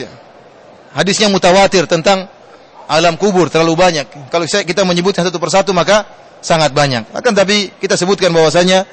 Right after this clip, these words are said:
di antara dalil tersebut Rasulullah sallallahu alaihi wasallam mengajari kita untuk berdoa berlindung dari azab kuburan. Terutama tatkala kita sedang salat.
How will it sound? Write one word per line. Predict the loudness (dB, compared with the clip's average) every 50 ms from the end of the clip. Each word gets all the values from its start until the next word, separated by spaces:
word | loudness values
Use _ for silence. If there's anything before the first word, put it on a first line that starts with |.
| -18 -14 -6
di | -2 0 0
antara | 0 2 0 0 2
dalil | 2 0 0
tersebut | -2 -6 -8 -4 -2 -2 -2 -4 -6 -12 -20 -20 -20 -20 -20 -20 -20 -20 -16 -6
Rasulullah | -2 -2 0 0 2 2 2 2
sallallahu | 2 2 0 2 2 0 0
alaihi | 2 2
wasallam | 2 4 4 2 0 -2 -10 -18 -20 -20 -18 -12 -6
mengajari | -4 -2 -2 0 0 0 -2 -2
kita | -2 -2 -2 0 0
untuk | 0 -2 -4 -4
berdoa | -4 -4 -2 0 0 2 2 2 2 0 -2 -6 -16 -20 -20 -20 -20 -20 -20 -20 -20 -20 -10 -4
berlindung | -2 0 2 2 2 2 4 4
dari | 4 4 4 4
azab | 4 4 2 2
kuburan. | 2 2 4 4 4 4 4 2 -2 -6 -18 -20 -20 -20 -20 -20 -20 -20 -20 -20 -20 -20 -20 -20 _ _ -20 _ -20 -20 -20 -20 -20 -20 -20 -20 -20 -20 -12 -6
Terutama | -4 -2 0 0 0 0 0 0
tatkala | -2 -2 -2 -2
kita | -2 -2 -4 -6
sedang | -4 -4 -4 -4 -2
salat. | -2 0 0 0 0 -2